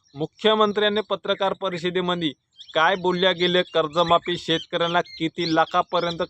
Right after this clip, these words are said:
कर सरसकट माफ करणार आहे, त्यानंतर शेतकऱ्यांना कोणत्या वर्षापासून ते कोणत्या वर्षापर्यंत कर्जमाफी करणार आहे. त्यानंतर अब्दुल सत्तार यांनी मागील आठ ते दहा दिवसामध्ये सूचक असं वक्तव्य करण्यात आलं होतं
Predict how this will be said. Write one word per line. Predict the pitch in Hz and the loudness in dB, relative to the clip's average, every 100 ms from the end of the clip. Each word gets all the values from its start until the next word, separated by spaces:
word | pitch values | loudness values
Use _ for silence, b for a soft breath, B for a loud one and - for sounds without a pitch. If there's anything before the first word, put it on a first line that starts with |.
| - | -2
कर | 170 156 | -4 -4
सरसकट | - - - 175 165 170 | -2 -2 0 -4 -4 -6
माफ | 156 165 - | 2 2 2
करणार | 165 156 160 | 0 2 4
आहे, | 156 - - _ _ | 4 2 -4 _ _
त्यानंतर | - 170 185 180 170 190 | 0 2 2 0 0 -2
शेतकऱ्यांना | - 165 165 - 180 180 175 131 - b b _ | 2 0 0 -2 0 0 2 -2 -4 b b _
कोणत्या | 165 160 160 196 | -6 -4 2 2
वर्षापासून | 180 170 160 190 180 175 190 | 4 4 4 -2 0 -2 -2
ते | 190 | 0
कोणत्या | 247 220 208 208 | 0 0 -2 0
वर्षापर्यंत | 202 196 - 190 185 170 170 | 4 2 2 0 2 0 -2
कर्जमाफी | 175 - 170 160 170 160 170 | -4 -2 -2 0 2 0 0
करणार | 165 160 165 160 | 0 2 2 2
आहे. | 156 - B B - | 2 -2 B B -2
त्यानंतर | 175 190 190 202 | 2 2 2 2
अब्दुल | 180 151 147 196 202 | 2 -2 2 2 4
सत्तार | - 175 _ 190 190 | 0 -2 _ 0 2
यांनी | 180 180 160 - _ _ - | 2 2 -2 -4 _ _ -2
मागील | 147 170 175 180 | 2 2 2 2
आठ | 160 160 | 2 0
ते | 185 | -6
दहा | 160 165 180 | 2 4 4
दिवसामध्ये | 170 170 - 170 170 180 | 0 -4 -2 -2 -2 -6
सूचक | - 156 147 190 - | -6 -8 -6 -6 -4
असं | 170 - | -4 0
वक्तव्य | 185 175 - - 170 165 - | 2 2 0 -2 -2 -2 -2
करण्यात | 156 147 151 151 | -2 0 0 0
आलं | 143 | 0
होतं | 143 113 | 0 -2